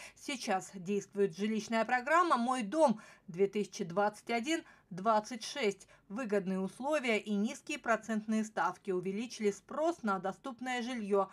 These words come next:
что привело к увеличению количества заявок. В связи с этим решили создать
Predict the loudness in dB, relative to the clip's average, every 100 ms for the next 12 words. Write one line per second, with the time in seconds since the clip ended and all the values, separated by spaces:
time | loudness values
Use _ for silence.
0 | -8 2 4 4 4 4 4 4 2 2
1 | 0 0 -2 -4 -2 -2 0 -2 -2 -6
2 | -4 2 2 4 2 2 0 0 -4 -10
3 | -10 -2 0 0 -2 -4 -4 -2 -4 -4
4 | -6 -6 -6 -6 -8 -2 -4